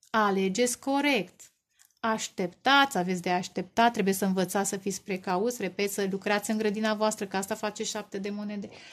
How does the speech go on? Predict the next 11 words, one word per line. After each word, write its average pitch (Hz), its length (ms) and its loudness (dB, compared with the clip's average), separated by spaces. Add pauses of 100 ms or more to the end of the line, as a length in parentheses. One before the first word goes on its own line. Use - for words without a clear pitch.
(120)
Lucrează 214 580 2
în 220 80 0
grădina 202 480 -2
sa. 190 360 -6 (1300)
E, 508 300 6
de 208 100 2
trei, 269 320 4
așteptați 233 540 2
o 254 40 0
colaborare. 254 760 2 (140)
Frumos. 190 540 -10